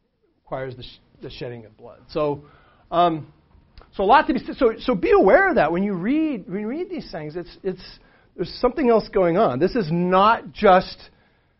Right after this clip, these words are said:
you know, the Old Testament way of, of handling, you know,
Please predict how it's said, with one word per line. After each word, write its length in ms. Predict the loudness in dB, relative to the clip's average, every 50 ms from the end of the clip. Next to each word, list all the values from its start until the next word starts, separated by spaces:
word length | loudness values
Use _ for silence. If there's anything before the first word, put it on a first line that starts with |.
| _ _ _ _ _ _ _ _ -4
you 120 | -2 0
know, 180 | 0 0 0 0
the 120 | 2 4
Old 200 | 4 4 4 4
Testament 380 | 4 4 4 4 0 -2 0 2
way 260 | 2 2 4 4 4
of, 140 | 4 2 -2 -8 -14 -8
of 120 | -6 -4 -2
handling, 600 | 0 0 0 0 0 -2 -4 -4 -6 -8 -10 -10
you 140 | -10 -10 -8
know, 320 | -8 -8 -10 -10 -12 -14